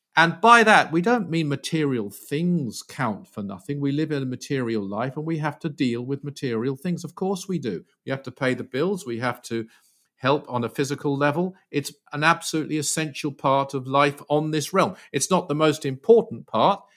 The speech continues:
but it's an essential part. But that's not materialism. Materialism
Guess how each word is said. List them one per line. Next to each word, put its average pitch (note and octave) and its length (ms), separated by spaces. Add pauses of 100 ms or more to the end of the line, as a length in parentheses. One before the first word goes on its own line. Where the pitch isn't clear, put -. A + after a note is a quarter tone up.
(200)
but D#3 160
it's F3 180
an F#3+ 80
essential G3+ 540
part. F2 340 (260)
But D3 120
that's A3 260
not G3 160
materialism. D#3 800
Materialism C#3+ 960